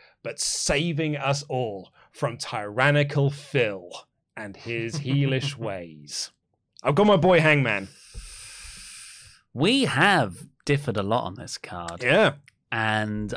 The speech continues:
Speaker 2: I've always thought C M Punk, I've been quite open about that. And then the go home promo on this episode, this week's episode of Dynamite, really has made me that I'm more unsure.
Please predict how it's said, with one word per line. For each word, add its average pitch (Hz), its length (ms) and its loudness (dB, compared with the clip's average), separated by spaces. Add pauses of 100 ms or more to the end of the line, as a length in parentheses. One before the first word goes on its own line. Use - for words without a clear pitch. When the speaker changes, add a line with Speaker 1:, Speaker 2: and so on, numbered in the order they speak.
(100)
Speaker 2:
I've 135 340 2
always 143 520 2
thought 123 320 -2
C 117 200 -4
M 104 180 -4
Punk, 98 340 -10
I've 101 80 -14
been 101 140 -10
quite 104 240 -8
open 101 340 -8
about 90 420 -12
that. 95 260 -10 (600)
And 110 240 -4
then 113 360 0
the 107 160 -2
go 135 340 4
home 135 400 4 (160)
promo 107 640 0
on 95 160 -10
this 104 220 -6
episode, 104 680 -4
this - 180 -6
week's 113 200 -4
episode 107 320 -4
of 95 80 -12
Dynamite, 90 580 -10 (280)
really 143 220 4
has 120 260 -2
made 104 240 -4
me 90 340 -10 (580)
that 110 240 0 (220)
I'm 113 120 -8
more 113 280 -2
unsure. 92 540 -6